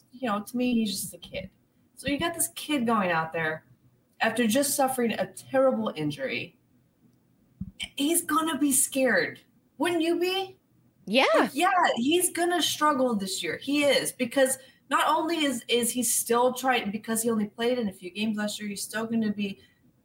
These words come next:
Speaker 1: sort of trying to transform into the N F L level. But
Speaker 2: Mm-hmm.
Speaker 1: on top of that, he's nervous about his leg, which, as he should be, doesn't wanna go through that again. And he's afraid that he will because the Bengals really didn't do anything to help.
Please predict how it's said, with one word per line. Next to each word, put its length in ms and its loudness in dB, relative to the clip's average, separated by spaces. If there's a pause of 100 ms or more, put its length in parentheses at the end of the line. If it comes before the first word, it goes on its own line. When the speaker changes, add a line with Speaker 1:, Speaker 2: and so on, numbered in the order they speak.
(160)
Speaker 1:
sort 360 -4
of 80 -8
trying 260 -2
to 100 -6
transform 840 -2 (260)
into 280 -4
the 160 -6
N 80 0
F 160 -2
L 160 2
level. 480 0 (360)
But 140 0
Speaker 2:
Mm-hmm. 120 0
Speaker 1:
on 160 4
top 340 0
of 120 0
that, 400 2 (500)
he's 240 0
nervous 420 2
about 280 2
his 200 -2
leg, 340 -4 (200)
which, 260 -4
as 260 2
he 100 -2
should 360 -2
be, 320 -6 (800)
doesn't 260 0
wanna 160 2
go 120 0
through 140 -6
that 200 4
again. 480 -6 (220)
And 140 2
he's 140 2
afraid 320 4
that 80 2
he 100 4
will 360 6
because 420 0
the 80 -20
Bengals 640 -2
really 220 0
didn't 220 -2
do 80 -4
anything 400 -2
to 100 -16
help. 240 -6